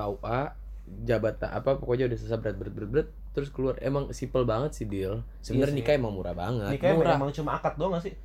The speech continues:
Speaker 1: Iya.
Speaker 2: Ya udah, lu akad, udah kelar, udah suami istri, sah.
Speaker 1: Iya,
Speaker 2: Nggak perlu
Speaker 1: pokoknya,
Speaker 2: resepsi, nggak perlu
Speaker 1: pokoknya
Speaker 2: pesta-pesta.
Speaker 1: iya, heeh.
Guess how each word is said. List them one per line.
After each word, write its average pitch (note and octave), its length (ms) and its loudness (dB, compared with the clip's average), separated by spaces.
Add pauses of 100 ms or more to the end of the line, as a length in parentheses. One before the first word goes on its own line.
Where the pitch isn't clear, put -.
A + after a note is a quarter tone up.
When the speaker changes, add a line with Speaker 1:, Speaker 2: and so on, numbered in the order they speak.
(200)
Speaker 1:
Iya. F3+ 140 2
Speaker 2:
Ya G3+ 80 6
udah, F3+ 140 10
lu F#3+ 120 4
akad, E3+ 360 6 (160)
udah F3+ 200 4
kelar, C4+ 220 2
udah A3+ 160 -2
suami F3 240 0
istri, - 160 -8
sah. F3+ 180 -2 (160)
Speaker 1:
Iya, G#3+ 300 2
Speaker 2:
Nggak D#3+ 100 8
perlu A3 140 8
Speaker 1:
pokoknya, G3 240 8
Speaker 2:
resepsi, G3 240 2
nggak E3 100 0
perlu D#3 140 6
Speaker 1:
pokoknya D#3+ 180 4
Speaker 2:
pesta-pesta. D3+ 540 4
Speaker 1:
iya, D#3+ 100 0
heeh. C#3+ 340 -2